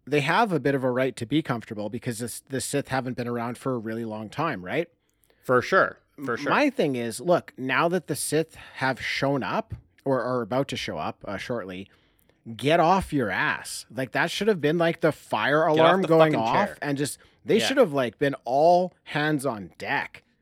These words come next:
Speaker 1: Um, but they don't, they didn't really seem to do that. They're just, they're very passive about it. Like, "Oh, we must uncover the mystery of the Sith," you know? And then it's,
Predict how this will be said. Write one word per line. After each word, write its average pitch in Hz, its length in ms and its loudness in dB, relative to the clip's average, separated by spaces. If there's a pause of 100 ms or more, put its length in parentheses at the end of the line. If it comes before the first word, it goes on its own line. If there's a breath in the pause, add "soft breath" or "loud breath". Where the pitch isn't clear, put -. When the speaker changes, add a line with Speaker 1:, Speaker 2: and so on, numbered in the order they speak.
(180)
Speaker 1:
Um, 117 540 -6 (520)
but 139 220 -6
they 151 80 4
don't, 156 380 0
they 143 120 -2
didn't 151 220 -2
really 139 220 -4
seem 131 220 -6
to 120 100 -10
do 113 160 -6
that. 87 220 -10
They're 110 120 -8
just, 110 140 -12 (160)
they're 147 100 2
very 175 260 6
passive 139 520 0
about 101 260 -4
it. 90 140 -10
Like, 101 180 -8
"Oh, 139 360 2
we 113 140 -4
must 139 320 -6
uncover 143 440 -2
the 127 100 -4
mystery 104 680 -8
of 85 260 -16
the 82 100 -16
Sith," - 480 -8
you 98 80 -14
know? 117 300 -8
And 104 100 -10
then 107 120 -10
it's, - 180 -14